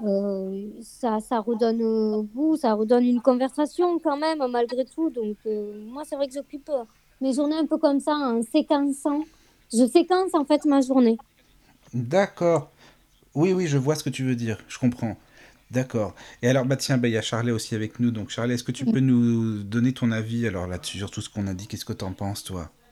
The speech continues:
Speaker 3: Bah, moi, je pense que c'est bien de prendre le temps, d'avoir le temps, prendre du temps pour soi, prendre du temps pour se reconcentrer sur soi-même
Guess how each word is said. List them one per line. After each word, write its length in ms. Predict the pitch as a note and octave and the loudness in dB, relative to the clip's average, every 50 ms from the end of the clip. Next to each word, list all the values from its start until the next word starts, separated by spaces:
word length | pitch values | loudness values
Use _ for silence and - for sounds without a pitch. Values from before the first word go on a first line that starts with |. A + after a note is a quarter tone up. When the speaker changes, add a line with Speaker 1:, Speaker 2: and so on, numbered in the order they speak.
| _ _ _ _ _ _ _ _ _ _ - | _ _ _ _ _ _ _ _ _ _ -10
Speaker 3:
Bah, 200 | F#3+ F#3 F#3+ F#3 | -6 -2 0 2
moi, 220 | G3 G3+ A3 A#3 | 4 6 6 4
je 100 | A3+ - | 4 2
pense 240 | - A3+ A3+ A#3 - | 4 4 4 4 6
que 100 | - G#3+ | 4 4
c'est 160 | G3 - G3+ F#3+ | 6 6 6 6
bien 160 | G#3 A3+ A#3 | 6 6 4
de 80 | A3 - | 2 0
prendre 260 | - - A3 G#3 G3+ | 2 2 4 6 6
le 140 | G3+ G3+ G3 | 6 4 4
temps, 220 | - A3+ A3+ A3+ | 6 6 6 6
d'avoir 360 | A3 G#3+ G3+ G3 G3 G3 F#3+ | 6 4 4 2 2 2 4
le 140 | F#3+ F#3+ F#3 | 4 4 4
temps, 360 | F#3 - A3 A3+ A#3 B3 B3 A#3 | 4 4 4 6 6 6 4 4
prendre 280 | - - A3+ G#3 G#3 | 4 4 6 6 6
du 200 | G3 F#3 - G3 | 6 4 2 2
temps 180 | F#3 G#3 F#3+ F#3 | 2 2 0 0
pour 260 | - - F#3 F#3 - | 0 -2 -2 -2 -2
soi, 340 | - - A3 G#3+ G#3+ A3+ A#3 A3+ A3+ | 2 4 6 6 6 6 4 2 2
prendre 180 | - A3 G#3 G3+ | 4 4 4 6
du 140 | G3 G3 F#3+ | 4 4 4
temps 160 | - G#3+ G3+ | 4 4 4
pour 220 | - - G#3+ - | 4 2 -4 -6
se 160 | - - - G#3+ | 0 4 4 6
reconcentrer 800 | G3+ G3+ G3+ G3+ G#3 - - G#3+ G#3 - G#3+ G#3 G3+ - A3 G3+ | 6 6 6 4 4 4 2 2 4 4 4 2 4 4 2 2
sur 220 | - - G3+ - | 2 2 0 -2
soi-même 500 | - - - G3 F#3+ F#3+ F#3+ F#3 F#3+ F#3+ | -2 0 2 4 6 6 6 6 6 6